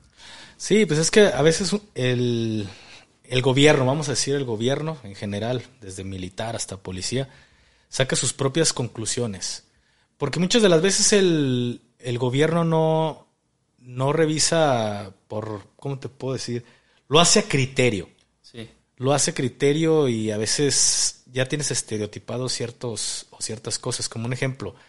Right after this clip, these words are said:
Speaker 1: ves un, un carro que no se ve os-, ostentoso y lo dejas pasar. Pásale. Pero ves una camioneta ram, ves una Cheyenne, ves un, un vehículo que se ve placoso, páralo.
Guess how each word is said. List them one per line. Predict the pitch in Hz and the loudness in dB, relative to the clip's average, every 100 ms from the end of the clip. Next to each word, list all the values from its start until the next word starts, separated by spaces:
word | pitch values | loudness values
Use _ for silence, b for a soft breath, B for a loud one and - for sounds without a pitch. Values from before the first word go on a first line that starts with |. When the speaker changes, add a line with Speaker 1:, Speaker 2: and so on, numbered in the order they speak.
| b b b b b _ | b b b b b _
Speaker 1:
ves | 127 127 | 0 2
un, | 170 175 175 175 - | 2 2 0 -2 -4
un | 151 147 | -4 0
carro | - 160 151 123 - | 6 8 8 2 0
que | 110 | -2
no | 110 123 | 0 0
se | 139 151 | 2 4
ve | 151 | 2
os-, | 151 - | 2 -2
ostentoso | 123 - 107 101 131 135 - 254 _ _ _ _ _ _ _ | -6 -4 -6 -4 -2 -2 -6 -12 _ _ _ _ _ _ _
y | 117 | -6
lo | 113 | -2
dejas | 120 143 - | -2 -4 -8
pasar. | 107 135 127 _ _ _ _ _ _ _ | -8 -8 -12 _ _ _ _ _ _ _
Pásale. | - 185 170 _ | -14 -12 -12 _
Pero | 131 127 | 0 2
ves | 156 | 4
una | 226 214 | 2 2
camioneta | 165 147 175 170 | 0 0 -2 -2
ram, | 135 143 147 | 0 0 0
ves | 147 - | -2 -2
una | 175 175 | -4 -4
Cheyenne, | 151 131 120 127 135 131 | -2 -2 0 0 2 0
ves | 143 - | -2 -2
un, | 165 156 B B B - | -2 -4 B B B -2
un | 160 165 | 0 4
vehículo | 175 175 170 165 143 123 117 113 107 104 101 - | 2 2 2 2 4 2 2 0 -4 -6 -12 -8
que | 123 | -2
se | - | 0
ve | 127 | 0
placoso, | 147 165 135 151 151 202 b b b _ - | 0 -2 -2 -4 -4 -6 b b b _ -2
páralo. | 156 147 | 2 2